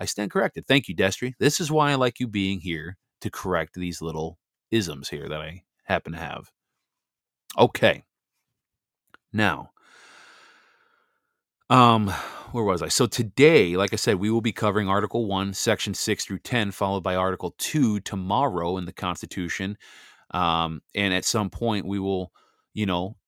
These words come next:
down the road, go over the Declaration of Independence, and then I wanna go over the fundamental orders of sixteen thirty-eight again, and so on and so forth. We're gonna be covering little pieces of these documents, as well as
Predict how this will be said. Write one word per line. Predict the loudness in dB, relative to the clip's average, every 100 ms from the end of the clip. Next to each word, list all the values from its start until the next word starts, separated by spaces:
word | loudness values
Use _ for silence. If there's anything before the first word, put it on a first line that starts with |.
| -6
down | 0 0
the | 0
road, | 0 -2 0
go | 0 0
over | 0
the | -4
Declaration | -4 -4 -2 -2 -2 -6
of | -6
Independence, | -6 -8 -8 -6 -6 -6
and | -6 -4
then | -4
I | -4
wanna | -4 -4 -6 -6
go | -2 -2
over | -2
the | -6
fundamental | -6 -4 -4 -4 -6 -6 -4
orders | -4 -4 -6
of | -6
sixteen | -6 -6 -8 -4
thirty-eight | -4 -2 -2 -2
again, | -4 -4 -4 -4
and | -4
so | -6 -4
on | -6
and | -4
so | -2 -2
forth. | -2 -8 -4
We're | -2
gonna | -2
be | -2
covering | 2 4 4 2
little | 2 0
pieces | -2 -6 -6 -4 -4
of | 0 -2 -2 _ -20 -20 -14 -4
these | -4
documents, | 2 4 4 2 -2 -2 -4 -2
as | 0 0 -2
well | 2 4 4 2
as | 0 -2 -2